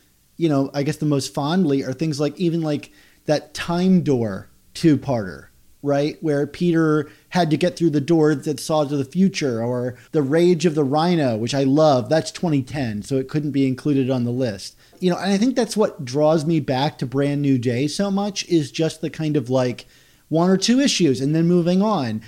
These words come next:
that really defined the Lee Ditko and, like, Conway stuff, with check-ins on Peter's life predominantly. And that's what this issue feels like to me. And,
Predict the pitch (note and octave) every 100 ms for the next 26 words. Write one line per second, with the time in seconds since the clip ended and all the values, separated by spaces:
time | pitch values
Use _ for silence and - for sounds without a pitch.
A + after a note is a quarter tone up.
0 | - - D3+ D#3 - D#3+ G3+ G3+ D#3+ -
1 | E3+ E3 D3 C3+ D#3 D3 D3 D3 D#3 C#3+
2 | C#3 B2+ A#2+ - C#3+ C#3+ C#3+ C3+ B2 A#2
3 | - A#2 G#2 - _ _ E3 - - G#3
4 | G3 G3 F#3+ F3 D3 - F#3 E3+ D3 B2
5 | C#3 D3 C#3+ - C3+ C3+ C3+ C#3+ C#3+ -
6 | C#3 C#3 C3+ C3+ - _ E3+ E3 E3 E3+
7 | F#3+ F#3 E3+ E3+ - D3 D3+ C3 C#3+ C#3+
8 | C3 A2+ B2 G#2+ G2 - C3+ C#3 C3+